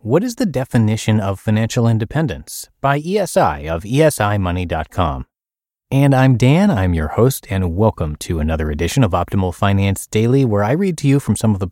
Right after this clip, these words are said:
best personal finance blogs on the planet.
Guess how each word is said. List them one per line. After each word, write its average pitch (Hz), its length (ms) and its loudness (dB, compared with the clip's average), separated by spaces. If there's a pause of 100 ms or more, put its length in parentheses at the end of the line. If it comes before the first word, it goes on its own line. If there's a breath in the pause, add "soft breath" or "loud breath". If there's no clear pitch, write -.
best - 360 -4
personal 120 440 2
finance 95 480 -4
blogs 85 420 -4 (100)
on 82 280 -2
the 78 100 -8
planet. 113 400 -2